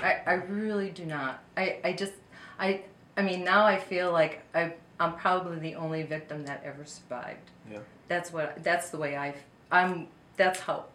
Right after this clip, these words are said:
Speaker 1: I would sum this all
Speaker 2: Yeah.
Speaker 1: up. Because I don't think I was meant to survive that night. If it wasn't for the grace of God, if it wasn't for my guardian angel,
Speaker 2: Mm-hmm.
Speaker 1: because,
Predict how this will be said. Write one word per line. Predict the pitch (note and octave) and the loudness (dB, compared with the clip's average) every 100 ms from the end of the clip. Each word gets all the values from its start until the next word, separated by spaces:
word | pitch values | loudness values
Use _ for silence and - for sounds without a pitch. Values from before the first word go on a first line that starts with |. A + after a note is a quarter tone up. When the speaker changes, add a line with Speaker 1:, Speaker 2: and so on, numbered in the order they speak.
| - _ - - - - | -20 _ -20 -20 -16 -2
Speaker 1:
I | D#3 D#3+ | 0 0
would | D#3 D3 - | -2 -6 -6
sum | - D3 | -6 -4
this | D3 D3 - | -6 -8 -6
all | E3 - C#3+ | -6 -6 -6
Speaker 2:
Yeah. | B2+ | -8
Speaker 1:
up. | - - - - - - - | -10 -16 -20 -20 -20 -14 -8
Because | G3 G3 E3+ E3 - - - - - - - - - - - - - - - - - - - - - - - - | -4 4 4 4 -4 -14 -20 -20 -20 -20 -20 -20 -20 -20 -20 -20 -20 -20 -20 -20 -20 -20 -20 -20 -20 -20 -4 4
I | G3+ | 6
don't | G#3 | 6
think | G#3 F#3+ | 4 4
I | E3+ | 4
was | D3+ D3 | 4 2
meant | D#3 D#3+ E3 - | -2 -2 -2 -4
to | - | -10
survive | F#3+ - F3 F3+ F#3 | -8 -4 2 4 4
that | F#3+ G3 - | 0 -2 0
night. | G#3 G#3+ G#3+ - - - - - - - - | 0 0 0 -6 -18 -20 -20 -20 -20 -18 -8
If | F3 | -4
it | F3 | -2
wasn't | F3 F3 F3+ | -2 -2 -6
for | - E3+ | -8 -6
the | |
grace | E3 E3+ F3 - | -6 -6 -6 -4
of | E3 | -2
God, | D#3+ E3 F#3 - - | 0 0 -2 -6 -10
if | F3+ | -6
it | F3+ F3 | -4 -4
wasn't | E3 E3 G3+ E3+ | -8 -6 -6 -6
for | - - F#3+ F3 F3+ | -8 -2 0 0 0
my | E3 | -2
guardian | G3 G3+ B3+ B3+ C4 | 0 -2 -2 -2 0
angel, | C4 C4+ C4+ C#4+ D4+ D4+ - - - - | 0 0 -2 -4 -4 -8 -12 -14 -14 -14
Speaker 2:
Mm-hmm. | G#3 | -12
Speaker 1:
because, | G#3+ - C4+ C4 - | -8 -2 -2 -2 -6